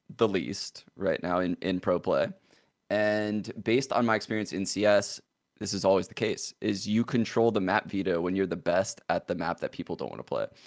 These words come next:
So Astralis got really good when they got super, super strong on Nuke.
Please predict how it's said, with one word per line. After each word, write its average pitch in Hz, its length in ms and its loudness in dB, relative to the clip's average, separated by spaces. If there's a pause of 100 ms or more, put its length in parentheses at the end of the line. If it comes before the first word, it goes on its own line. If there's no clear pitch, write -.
(160)
So - 160 0
Astralis 113 480 4
got 107 220 4
really 101 220 2
good 98 280 4
when 92 140 0
they 85 120 0
got 80 300 2 (520)
super, - 640 2
super 95 360 -2
strong 95 280 0
on 82 220 0
Nuke. 123 380 2